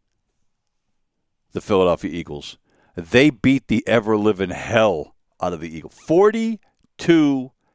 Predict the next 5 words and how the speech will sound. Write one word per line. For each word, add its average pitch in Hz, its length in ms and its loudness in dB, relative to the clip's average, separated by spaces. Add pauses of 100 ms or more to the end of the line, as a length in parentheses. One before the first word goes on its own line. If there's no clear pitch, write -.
(160)
to 113 180 0
nineteen. 95 920 -6 (1600)
Forty-two 175 1600 0 (1000)
to 110 220 -4
nineteen. 98 720 -6